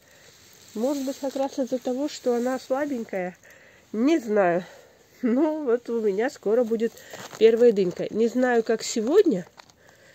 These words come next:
не могу сказать. Вряд ли, конечно, мы ее сегодня срежем. Но в следующие выходные она, думаю, будет точно готова. Она еще плотненькая, но запах дынный уже в теплице вовсю.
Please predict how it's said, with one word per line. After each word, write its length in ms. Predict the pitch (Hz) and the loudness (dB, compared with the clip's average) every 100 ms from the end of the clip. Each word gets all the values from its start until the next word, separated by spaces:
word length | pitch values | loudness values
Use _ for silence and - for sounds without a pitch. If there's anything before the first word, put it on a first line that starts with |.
| _ | _
не 100 | - | -2
могу 300 | 202 202 185 | 2 2 2
сказать. 600 | 185 - 185 165 170 - - - | -4 -6 -6 -4 -8 -10 -20 -16
Вряд 340 | - 202 175 - | -4 -2 -2 -4
ли, 80 | 170 | -8
конечно, 420 | 185 175 - 190 | -6 -6 -6 -4
мы 140 | 185 | -2
ее 140 | 180 180 | -2 -6
сегодня 420 | - 185 180 185 | -8 -8 -6 -6
срежем. 460 | - 240 330 269 226 - - - - - - | -6 -4 -2 -2 -6 -14 -20 -20 -20 -14 2
Но 160 | 240 | 2
в 40 | 247 | 4
следующие 420 | 294 349 359 294 | 2 2 0 -2
выходные 440 | 262 247 226 247 | -2 -2 2 2
она, 260 | 226 220 220 | 4 2 -2
думаю, 400 | - 208 214 202 | -2 -2 0 0
будет 300 | 190 196 - | -2 -6 -6
точно 400 | 190 180 - 170 | -6 -6 -6 -6
готова. 480 | 170 175 180 165 175 - - - _ _ _ - | -6 -8 -8 -8 -12 -20 -20 -20 _ _ _ -10
Она 200 | 180 202 | -6 -6
еще 220 | 202 214 | -6 -10
плотненькая, 800 | - 240 370 294 214 - 170 170 - _ _ _ _ _ - | -4 -2 -2 -2 -2 -4 -8 -10 -18 _ _ _ _ _ -8
но 180 | 185 208 | -6 -6
запах 800 | 185 262 302 - 285 302 - | -8 -6 -6 -6 -6 -6 -8
дынный 540 | 185 170 269 285 269 277 | -8 -4 0 2 2 0
уже 260 | 226 240 | -2 -2
в 60 | 285 | -2
теплице 600 | 285 - 208 269 - 247 | -6 -4 -4 -6 -4 -6
вовсю. 560 | 180 220 277 - - | -4 -4 -6 -10 -10